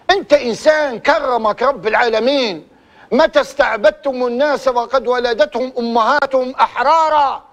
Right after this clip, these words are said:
هذا قالها سيدنا عمر. "لقد كرمنا بني ادم"، رب العالمين قالها، مش خلاك تت-، تتذلل لانسان، ويا ريت انسان سوي، يا ريت انسان مسقم، لكن العياذ بالله، انسان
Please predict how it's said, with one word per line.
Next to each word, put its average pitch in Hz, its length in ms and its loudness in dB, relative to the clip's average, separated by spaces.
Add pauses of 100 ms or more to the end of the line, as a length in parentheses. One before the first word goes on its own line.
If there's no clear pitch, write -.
(260)
هذا 233 260 -2
قالها 247 160 -4
سيدنا 220 440 -4
عمر. 285 460 0 (400)
"لقد - 320 -4
كرمنا 285 520 0
بني 269 380 0
ادم"، 294 420 2
رب 233 180 -4
العالمين 262 640 0
قالها، 226 400 0 (320)
مش 277 160 -4
خلاك 262 420 -2
تت-، 190 280 -4
تتذلل 240 640 2 (300)
لانسان، 262 1000 0
ويا 254 220 0
ريت 330 240 -4
انسان 294 420 -2
سوي، 294 500 -2
يا 208 120 2
ريت 277 200 -6
انسان 269 400 -2
مسقم، 226 480 -2 (1080)
لكن 185 420 -14 (240)
العياذ 190 320 -4
بالله، 220 420 0
انسان 370 480 0